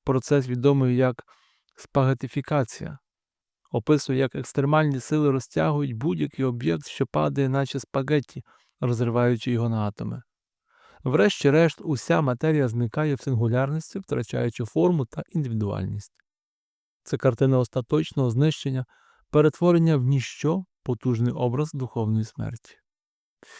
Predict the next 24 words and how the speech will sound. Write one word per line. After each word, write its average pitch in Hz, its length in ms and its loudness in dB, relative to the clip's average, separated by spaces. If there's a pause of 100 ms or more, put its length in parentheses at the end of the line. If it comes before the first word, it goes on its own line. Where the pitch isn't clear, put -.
(160)
І 131 80 0
нарешті 180 480 2
час. - 500 -2 (720)
Для 135 180 4
спостерігача, 143 760 0
що - 180 -2
падає 123 340 2
в 107 40 -2
чорну 117 340 2
діру, 107 420 0 (260)
час 190 260 -4
тече 143 300 -2
звично, 123 500 0 (380)
але 131 260 6
для 117 180 4
зовнішнього 143 540 0
світу 208 400 -6
його 120 200 2
падіння 139 400 0
триватиме 117 540 -2
вічність. - 600 -8 (800)
Його 131 240 2
образ 147 340 2
наче 139 340 -2